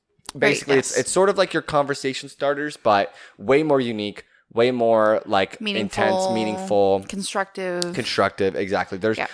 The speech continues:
Speaker 2: they're not your typical, um, like, uh, conversation starters,
Speaker 1: Yeah.
Speaker 2: icebreakers, stuff like that.
Speaker 1: Yeah.
Speaker 2: It's, it's a little bit more in depth, which, um, we love because we, we really truly do talk endlessly about everything.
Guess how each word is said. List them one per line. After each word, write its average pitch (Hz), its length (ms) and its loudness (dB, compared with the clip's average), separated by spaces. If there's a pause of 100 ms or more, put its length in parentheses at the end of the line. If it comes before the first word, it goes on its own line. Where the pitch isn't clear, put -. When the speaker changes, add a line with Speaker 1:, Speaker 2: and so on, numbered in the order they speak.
Speaker 2:
they're 123 100 -2
not 147 180 2
your 135 100 -4
typical, 101 600 0
um, 92 360 0
like, 92 280 -2 (540)
uh, 104 240 0
conversation 98 500 -2
starters, 95 260 -2
Speaker 1:
Yeah. 92 60 -4 (220)
Speaker 2:
icebreakers, 92 300 -6
stuff 87 120 -10
like 90 140 -8
that. 90 140 0
Speaker 1:
Yeah. 87 80 -4
Speaker 2:
It's, - 160 -16 (100)
it's - 200 -8
a 85 40 -18 (140)
little 104 220 2
bit 107 120 -4
more 95 160 -2
in 92 80 -8
depth, 87 300 -6
which, - 320 -6 (320)
um, 82 340 -8
we 151 180 2
love 127 300 4
because 107 400 -4
we, 104 160 -6
we 98 200 -6
really 110 220 2
truly 101 320 -8
do 92 380 -8 (140)
talk 92 420 -2 (560)
endlessly 95 520 -4
about 90 440 -4 (560)
everything. 90 500 -8